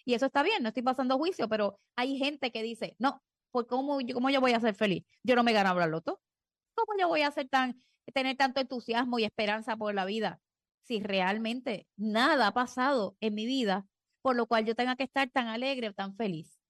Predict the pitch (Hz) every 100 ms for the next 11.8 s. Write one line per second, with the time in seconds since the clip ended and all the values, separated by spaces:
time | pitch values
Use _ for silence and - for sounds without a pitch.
0 | _ - 190 302 240 _ _ _ _ _
1 | 220 254 294 247 247 247 247 240 233 220
2 | 180 180 185 _ _ _ - - 359 339
3 | 349 - - 240 220 226 214 196 190 190
4 | _ _ - 226 240 254 285 277 214 175
5 | 208 202 247 226 214 202 190 175 180 _
6 | 277 254 226 226 214 - - - 262 277
7 | 277 269 240 240 240 254 233 196 175 180
8 | _ _ - 208 233 226 233 214 247 269
9 | 285 269 285 330 349 294 254 294 262 240
10 | 269 277 - _ - 233 247 233 226 226
11 | 220 233 220 214 214 190 170 180